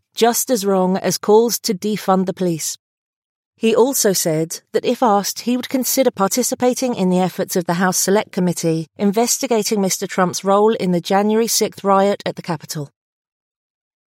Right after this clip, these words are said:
Minutes from the latest meeting of policymakers at America's Federal Reserve, held on July twenty-sixth and twenty-seventh, but revealed on Wednesday,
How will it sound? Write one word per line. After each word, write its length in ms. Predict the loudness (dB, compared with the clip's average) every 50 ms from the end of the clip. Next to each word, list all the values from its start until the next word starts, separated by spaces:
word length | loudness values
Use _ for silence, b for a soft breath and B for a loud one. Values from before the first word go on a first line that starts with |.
| _ _ _ _ _ _ _ _ _ _ _ _ _ _ _ _
Minutes 420 | 0 2 2 2 0 -2 -2 -4 -2
from 160 | 0 2 4
the 100 | 4 6
latest 480 | 6 6 4 2 0 -2 -4 -4 -2 0
meeting 320 | -2 -2 0 -2 -2 -2
of 120 | -2 -4
policymakers 960 | 0 0 2 2 2 2 0 0 0 0 -2 -2 -4 -4 -2 -2 0 0 0 -2
at 100 | -2 0
America's 560 | 2 2 2 2 2 0 0 0 0 0 0
Federal 480 | 0 2 2 2 2 2 2 2 2
Reserve, 680 | 2 0 0 0 0 2 2 2 0 -2 -4 -6 -12 -20 _ _ _ _ _
held 260 | 0 2 2 4 4
on 100 | 4 2
July 400 | 4 4 4 4 6 4 4 2
twenty-sixth 720 | 2 0 0 -2 0 -2 -2 -2 2 2 2 0 -2 -6 -4
and 140 | -4 -2 -2
twenty-seventh, 840 | -2 -4 -4 -4 -6 -6 -2 0 0 0 0 0 -2 -2 -4 -8 -18 _ _
but 120 | 0 4
revealed 460 | 4 4 4 4 4 6 6 4 4
on 160 | 4 2 2 2
Wednesday, 580 | 2 2 2 0 -2 -2 -4 -4 -4 -6 -8